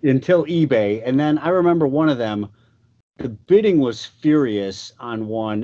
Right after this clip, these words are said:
and I let it go. I didn't, I didn't win it. I didn't go that high. And then it took months for another copy to appear, and I said, "Well, I'm never letting that go again."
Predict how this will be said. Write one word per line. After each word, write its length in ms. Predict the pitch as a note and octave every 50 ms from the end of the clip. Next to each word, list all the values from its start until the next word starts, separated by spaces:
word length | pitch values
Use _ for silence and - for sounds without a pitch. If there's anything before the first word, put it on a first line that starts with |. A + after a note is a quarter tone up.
| A2+ -
and 160 | A#2+ A#2 A#2
I 140 | A#2+ B2 A#2+
let 280 | A#2 A#2 C3+ D3 D#3+
it 160 | E3 C3+ G#2+
go. 400 | - C#3 C3 B2+ A#2 A2 G#2+ A2+
I 160 | G#2+ G#2 A2 A2
didn't, 380 | B2+ C3+ C#3 C#3 C3 - - _ _ _ _ _ _ _ _ _ _ _ _ _ _ _ _ _ _ _ _ _ - G#2+
I 160 | A2 A2 A2+
didn't 320 | C3 D3 D3 C#3+ A#2+ G#2+ _ _ _ _ _ -
win 340 | C3+ B2+ A#2 C#3 C#3+ C3+ C3
it. 180 | C3 B2+ B2 B2
I 140 | A#2+ A#2
didn't 260 | A#2+ C#3 C#3 C3+ A2+ A2+
go 460 | C#3 C3 C3 B2+ B2 B2 B2 A#2+ G#2+
that 220 | A#2 A2+ A#2 G#2+
high. 540 | G#2+ B2 A#2+ A2+ A2 G#2+ G#2+ G#2+ G#2 G2+ - _ _ _ _ _ _ _ _ _ _ _ _ _ _ -
And 160 | - B2 B2+
then 240 | C3+ C3+ C3+ B2+ C3+
it 180 | B2+ A#2+ G#2+ G#2+
took 240 | - D#3+ D#3 - -
months 440 | B2+ B2+ C3+ C#3 C#3+ C#3+ C#3 - -
for 160 | - C#3 A#2+
another 260 | A#2 B2 B2 B2 A#2
copy 380 | A2 - C3 B2 A#2+ A2+ A#2+ G#2
to 160 | - B2 A2+
appear, 380 | G#2 G#2+ - C3+ C3 B2 A#2 A2+
and 120 | A#2 A#2
I 80 | A#2 A2+
said, 180 | B2 B2 G2+
"Well, 140 | G#2 A2+ A#2
I'm 140 | A#2 A#2 A#2+
never 240 | C3+ C#3+ C3 B2+ A#2
letting 240 | A#2+ B2 A2+ A2
that 240 | A2+ A2 A2+ G#2+ A2
go 160 | - A2 G#2
again." 460 | G2+ F#2+ G#2 A2 G2+ F#2+ F2+ F#2 F2+